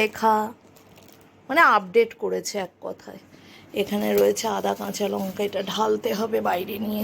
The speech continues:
যাই গো। বন্দনার এখনো কাজ হয়নি, এই বাসন কটা রয়েছে, ময়লাটা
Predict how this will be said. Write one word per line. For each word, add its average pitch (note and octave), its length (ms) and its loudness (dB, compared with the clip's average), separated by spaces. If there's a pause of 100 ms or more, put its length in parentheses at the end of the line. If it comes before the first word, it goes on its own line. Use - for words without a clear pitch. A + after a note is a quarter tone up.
যাই G3+ 260 -6
গো। A#3+ 120 4 (2500)
বন্দনার A3 600 2
এখনো A3+ 260 -6 (120)
কাজ G#3 180 -4 (120)
হয়নি, G3 320 0 (1200)
এই G#3+ 160 2
বাসন G3+ 300 -2 (120)
কটা G#3+ 220 0 (100)
রয়েছে, G#3+ 380 2 (520)
ময়লাটা F#3+ 460 -4